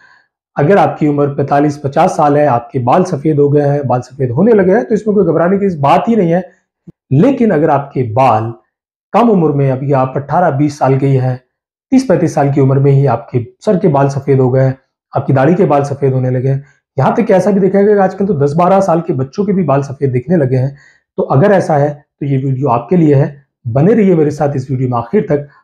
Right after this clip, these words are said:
हम बात करेंगे कि आप अपने बालों को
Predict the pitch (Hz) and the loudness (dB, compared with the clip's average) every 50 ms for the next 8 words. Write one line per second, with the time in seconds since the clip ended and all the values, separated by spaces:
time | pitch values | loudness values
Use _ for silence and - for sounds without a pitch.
0 | _ _ - 147 135 - 135 190 190 - - 156 156 151 151 151 143 - 143 - | _ _ -4 -2 0 0 0 0 0 0 -2 -2 -2 -2 -4 -4 -6 -6 -8 -6
1 | - 127 127 139 160 - - - _ _ _ _ _ _ - - _ - 147 143 | -2 0 0 0 0 -2 -8 -16 _ _ _ _ _ _ -20 -20 _ -6 -6 -2
2 | - 180 180 196 196 196 190 - - 131 113 107 120 139 170 208 220 214 - 175 | 0 0 2 2 0 0 -4 -8 -8 -6 -2 0 0 2 2 2 2 2 0 -2
3 | 160 170 | -2 -2